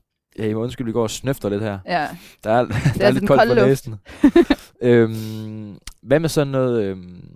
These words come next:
Speaker 1: med havneforurening hernede? Kan vi godt spise de torsk, vi fanger?
Speaker 2: Øh, ja. Altså, øhm, de, når, for eksempel torsken, den, den kommer jo ligesom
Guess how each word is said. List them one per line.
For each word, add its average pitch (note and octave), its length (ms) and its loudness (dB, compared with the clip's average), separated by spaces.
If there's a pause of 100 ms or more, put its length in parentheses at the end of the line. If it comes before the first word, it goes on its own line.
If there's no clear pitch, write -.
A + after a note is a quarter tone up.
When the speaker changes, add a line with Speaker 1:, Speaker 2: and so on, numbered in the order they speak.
(280)
Speaker 1:
med G#2+ 140 -10
havneforurening G#2 760 -8
hernede? G2+ 180 -14
Kan - 160 -10
vi G2+ 60 -8
godt B2 120 -2
spise D#3 260 -8
de A#2+ 60 -12
torsk, A#2 240 -8
vi A2+ 60 -18
fanger? A2+ 240 -14 (340)
Speaker 2:
Øh, A3+ 60 2
ja. G#3 400 0 (220)
Altså, C4 420 6 (140)
øhm, B3 200 2 (640)
de, D4+ 160 2 (160)
når, C4+ 320 2
for - 120 -4
eksempel C#4+ 260 0
torsken, B3+ 420 0
den, A#3 180 -2 (140)
den A#3 120 -4
kommer A#3 220 0
jo A3 40 2
ligesom G#3+ 300 0